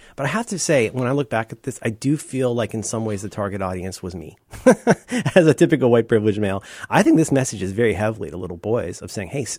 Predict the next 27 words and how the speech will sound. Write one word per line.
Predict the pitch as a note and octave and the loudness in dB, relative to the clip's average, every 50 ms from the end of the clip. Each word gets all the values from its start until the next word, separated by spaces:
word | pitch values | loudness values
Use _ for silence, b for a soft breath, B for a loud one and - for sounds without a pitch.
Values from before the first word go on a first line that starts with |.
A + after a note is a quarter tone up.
| - - | -8 -6
knock | A2 A2+ B2 C#3+ - | -2 -2 -2 -2 -2
it | - | -4
off. | E2+ G2 G2 - - - - _ b b b b b b b | -6 -6 -6 -8 -10 -14 -20 _ b b b b b b b
Like, | b A#2 G#2+ | b -8 -6
stop | - - C#3 C3 C#3+ C#3 | -2 2 4 4 4 4
doing | C3 D3+ C#3+ C#3 B2 | 2 2 2 2 2
this | B2 A2+ - | 0 -2 -4
thing | - C3 B2 A#2 A2 G#2+ G2 | -4 -2 -2 -2 -2 -4 -4
where | F#2+ A2 A2 | -4 -4 -2
you | G#2+ A2 A2 | -2 -4 -4
think," | A2 - A#2 G#2+ G#2 G2+ - B B B B | -4 -4 -4 -4 -4 -6 -10 B B B B
and, | C4 C4+ B3 | -4 -4 -4
y-, | F#3+ - | -2 2
you | G3+ G3 F#3+ | 2 2 2
know, | F#3 - | 2 0
I, | D3+ D#3+ D#3+ - - D3 D#3 | -4 -4 -4 -4 -8 -8 -4
we're, | D#3+ D#3+ E3 E3 D3+ D3 - | 0 2 2 2 0 -2 -4
our | - C#3 D3 | -6 -4 -2
ages | C#3+ D3 C#3+ A#2+ G#2 G#2+ | 0 0 -2 -2 -6 -8
are | G2+ | -8
so | - - B2+ | -4 -4 -4
different. | A2+ - B2+ A#2+ - A2 F2+ F2+ - - | -2 -2 -4 -6 -4 -6 -8 -8 -8 -8
There | - C#3 C3+ | -6 -6 -2
really | C#3 D#3+ F3+ G#3+ A3 | 0 0 2 2 2
was | F#3 E3+ F3 F3+ E3 | 2 2 2 2 2
a | E3 | 0
time | E3 - C#3+ D3+ F#3 F#3 D3 A2+ G#2+ A2 | -4 -4 -4 -4 -2 -2 0 -2 -2 -4